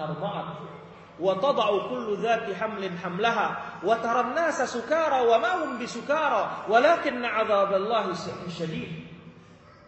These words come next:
Hari kiamat ini, tadhhalu kullu murdi'atin amma arda'at. Ibu yang sedang menyusui anaknya lalai dari anak susuannya.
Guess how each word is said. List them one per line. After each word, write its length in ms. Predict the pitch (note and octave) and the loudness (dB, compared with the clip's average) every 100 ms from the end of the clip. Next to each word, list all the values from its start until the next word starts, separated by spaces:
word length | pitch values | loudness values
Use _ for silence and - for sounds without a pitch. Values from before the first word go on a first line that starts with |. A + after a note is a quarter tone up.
| - - - - - - - - - - - - - - - - C4+ | -20 -20 -20 -20 -20 -20 -20 -20 -20 -20 -20 -20 -20 -20 -20 -18 -8
Hari 400 | D4+ E4 D#4 A#3 - | -2 0 0 -6 -2
kiamat 400 | A#3+ G#3 G#3 - F#3+ | 0 2 0 -4 -8
ini, 160 | B3 - - - | -8 -12 -6 4
tadhhalu 800 | E4 B3+ G#3+ C4+ D4 C4 - D#4 | 4 4 -2 0 0 -2 -4 -6
kullu 320 | D4 C4 A#3+ | -6 -6 -4
murdi'atin 720 | A#3 G#3 A3+ C#4+ B3 B3 A3+ | -4 -4 -4 -4 -4 -4 -4
amma 400 | C#4 C4 A3 G3+ | -4 -4 -4 -4
arda'at. 720 | F#3+ E3 D#3+ C#3+ - - - | -4 -6 -6 -8 -10 -14 -6
Ibu 560 | D#4 D#4 F3 F#3+ F3+ E3 | 0 0 -2 -6 -8 -6
yang 240 | A3+ A3+ | -6 -6
sedang 400 | A3+ D#4 F4 E4 | -8 -8 -8 -8
menyusui 400 | D#4+ D4+ - D#4 | -10 -10 -8 -8
anaknya 400 | C#4 C4 C4+ C#4 | -4 -4 -4 -2
lalai 400 | A3+ G#3+ A3 B3 | 0 2 2 2
dari 240 | F#3+ F#3 F#3 | 0 -2 -6
anak 160 | G3 | -8
susuannya. 480 | - E3+ C#3+ - - | -10 -10 -12 -12 -16